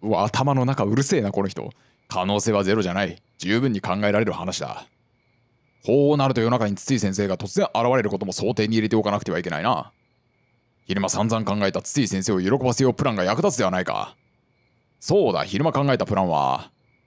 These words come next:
えー、作品のネタ提供を。そう、新作のネタ提供だった。さて、昼間も考えたネタ提供だが、どうしようか。どんな話だったら筒井先生は喜んでくれるだろうか。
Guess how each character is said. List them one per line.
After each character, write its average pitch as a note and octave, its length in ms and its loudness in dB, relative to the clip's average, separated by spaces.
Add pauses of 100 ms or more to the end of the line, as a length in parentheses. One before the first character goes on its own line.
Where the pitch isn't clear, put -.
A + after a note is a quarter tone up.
(1000)
え G#2+ 180 4
ー、 - 20 2
作 - 260 -2
品 A#2+ 140 0
の A2+ 80 2
ネ A2 120 0
タ G2+ 100 2
提 F#2+ 260 0
供 - 180 -8
を。 C#3+ 220 2 (3750)
そ - 480 0
う、 - 40 -20
新 F#3 260 0
作 D#3+ 200 0
の D#3 100 2
ネ A#2+ 120 2
タ F#3+ 80 2
提 D3+ 200 0
供 F2 140 -2
だ D#2+ 80 -2
っ - 80 -8
た。 C2+ 280 -2 (840)
さ G2 160 0
て、 F#2+ 200 0
昼 G2+ 180 -4
間 C3 60 2
も A#2 100 -2
考 G2+ 120 -2 (100)
え A2 40 0
た F#2 100 0
ネ G2+ 100 -2
タ G#2 100 -2
提 G2+ 200 0
供 F2 160 -4
だ D#2+ 120 -2
が、 C2 400 -2 (380)
ど C3+ 160 2
う C3 60 2
し - 100 0
よ D#2+ 60 -2
う - 40 -8
か。 - 380 -10 (240)
ど G#3+ 120 2
ん A#3 80 2
な A2+ 80 2
話 G2 220 0
だ F2+ 80 0
っ E2 40 -20
た - 80 -8
ら D2+ 180 0
筒 - 200 -6
井 G2 60 -2
先 F2+ 140 -6
生 F#2 80 -4
は E2+ 100 -4
喜 A2+ 280 0
ん A2 40 0
で F#2 80 -4
く F#2+ 100 -6
れ A2+ 100 4
る A#2+ 60 4
だ F2+ 100 2
ろ - 80 -4
う - 40 -8
か。 - 280 -8